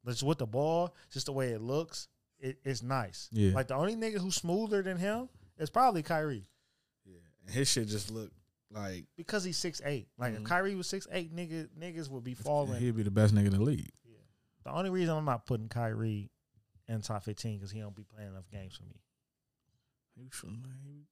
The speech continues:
Speaker 2: you know, trying to save the world, bro. He trying to
Speaker 1: Whatever the reason is,
Speaker 2: Hey,
Speaker 1: man,
Speaker 2: brother.
Speaker 1: I'm not knocking that. I'm not,
Speaker 2: Hey,
Speaker 1: I'm not
Speaker 2: nigga,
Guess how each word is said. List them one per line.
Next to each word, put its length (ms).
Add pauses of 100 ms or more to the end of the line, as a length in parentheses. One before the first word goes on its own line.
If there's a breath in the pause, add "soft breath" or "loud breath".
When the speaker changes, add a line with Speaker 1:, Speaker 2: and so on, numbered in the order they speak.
Speaker 2:
you 120
know, 180 (300)
trying 120
to 40
save 180
the 80
world, 300
bro. 140
He 140
trying 140
to 60
Speaker 1:
Whatever 320
the 80
reason 420
is, 160
Speaker 2:
Hey, 160
Speaker 1:
man, 80
Speaker 2:
brother. 160
Speaker 1:
I'm 60
not 160
knocking 340
that. 240 (100)
I'm 120
not, 120
Speaker 2:
Hey, 320
Speaker 1:
I'm 120
not 180
Speaker 2:
nigga, 120